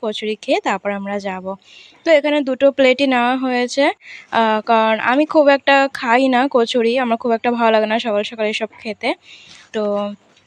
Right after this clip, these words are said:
মা খাইয়ে দিচ্ছিল, একটা প্লেটেই নিয়েছিলাম মা আর আমি, মা খাইয়ে দিচ্ছিল। তো তারপরে এখানে খাওয়া দাওয়া করে তারপর আবার ট্রেন আসলো, তারপর উঠে চলে গেলাম।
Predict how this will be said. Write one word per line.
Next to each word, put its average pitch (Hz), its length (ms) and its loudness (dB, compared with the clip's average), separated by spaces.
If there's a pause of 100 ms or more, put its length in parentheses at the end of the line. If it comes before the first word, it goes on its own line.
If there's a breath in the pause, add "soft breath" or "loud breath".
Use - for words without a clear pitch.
(480)
মা 277 180 4
খাইয়ে 294 320 0
দিচ্ছিল, 277 400 -6
একটা 247 300 -6
প্লেটেই 240 380 0
নিয়েছিলাম 233 460 -2
মা 214 220 -2
আর 208 100 0
আমি, 214 240 -2
মা 233 180 -2
খাইয়ে 214 300 -4
দিচ্ছিল। 214 460 -8 (800 soft breath)
তো 220 220 -2
তারপরে 220 440 2
এখানে 254 260 0
খাওয়া 220 340 -4
দাওয়া 226 300 0
করে 262 360 -6
তারপর 214 400 -2
আবার 214 200 -2
ট্রেন 220 240 -4
আসলো, 226 280 -8
তারপর 233 220 -8
উঠে 220 180 -8
চলে 202 260 -8
গেলাম। 269 180 -6